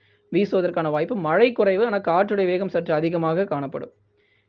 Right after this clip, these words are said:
கடந்த இருபத்தி நான்கு மணி நேரத்தில் பெய்த மழை அளவு பொறுத்தவரை திருநெல்வேலி மாவட்டத்தில் பத்து சென்டிமீட்டர் மழையும்,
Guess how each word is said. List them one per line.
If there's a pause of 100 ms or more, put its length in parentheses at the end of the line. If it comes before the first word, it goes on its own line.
கடந்த
இருபத்தி
நான்கு
மணி
நேரத்தில்
பெய்த
மழை
அளவு
பொறுத்தவரை
திருநெல்வேலி
மாவட்டத்தில்
பத்து
சென்டிமீட்டர்
மழையும்,